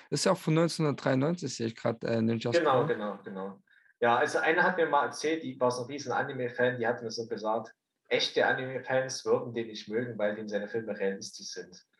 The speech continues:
Speaker 1: <laughs>
Speaker 2: Äh, also die sind zwar nicht realistisch, aber sie meinte, er so vom Stil her, wie er so seine Szenen macht, sind die zu <clears throat> realistisch.
Speaker 1: Okay, aber es sieht,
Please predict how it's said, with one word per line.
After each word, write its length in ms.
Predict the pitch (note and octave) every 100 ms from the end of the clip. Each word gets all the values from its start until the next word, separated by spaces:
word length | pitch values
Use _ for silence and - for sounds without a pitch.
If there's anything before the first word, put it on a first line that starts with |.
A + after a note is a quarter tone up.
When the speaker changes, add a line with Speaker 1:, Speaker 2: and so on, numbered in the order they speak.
| _ -
Speaker 1:
<laughs> 80 | C3 - C3 -
Speaker 2:
Äh, 340 | B2+ G#2 G#2+ - - _
also 280 | B2+ D3+ D3+
die 100 | C#3
sind 200 | B2+ D#3+
zwar 200 | D#3 D#3+
nicht 200 | D#3+ -
realistisch, 520 | C#3+ B2+ C3+ - B2+ D3
aber 180 | A#2+ A#2+
sie 140 | A#2+
meinte, 260 | A#2 A#2+ A#2+
er 100 | G#2
so 180 | C3+ B2
vom 160 | A2+
Stil 300 | A2 - B2 A2+
her, 220 | G#2+ G#2
wie 60 | G#2
er 100 | G2
so 160 | G#2+
seine 440 | G2+ G2 F#2+ F#2+ -
Szenen 300 | - G#2 G2
macht, 300 | F#2+ - - - _ _
sind 220 | - G#2
die 200 | F#2+ F#2
zu 320 | - G#2 F#2 -
<clears throat> 100 | -
realistisch. 840 | - G2+ F#2+ F2+ F#2+ - - - - _ _ - - _ _ _ _ _ _ _ _ _ _ _ _ _ _ _ - -
Speaker 1:
Okay, 440 | B2 A2 E3 B2+
aber 160 | C3 B2+
es 100 | -
sieht, 180 | C#3